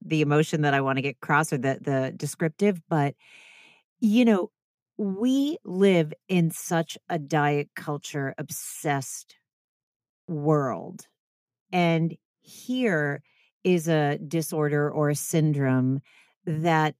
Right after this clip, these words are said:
is, like, the antithesis of what people are, quote unquote, striving for, for this ideal body, ideal body image, things like that. And I have to imagine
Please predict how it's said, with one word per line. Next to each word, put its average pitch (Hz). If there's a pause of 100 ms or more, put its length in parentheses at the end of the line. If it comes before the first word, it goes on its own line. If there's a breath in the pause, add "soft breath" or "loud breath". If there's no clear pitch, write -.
is, 180
like, 175
the 175
antithesis 170
of 156
what 151
people 160
are, 139 (340)
quote 160
unquote, 147
striving 147
for, 131
for 151
this 139
ideal 143
body, 131
ideal 139
body 135
image, 135
things 139
like 131
that. 131 (360 loud breath)
And 196
I 214
have 339
to 359
imagine 165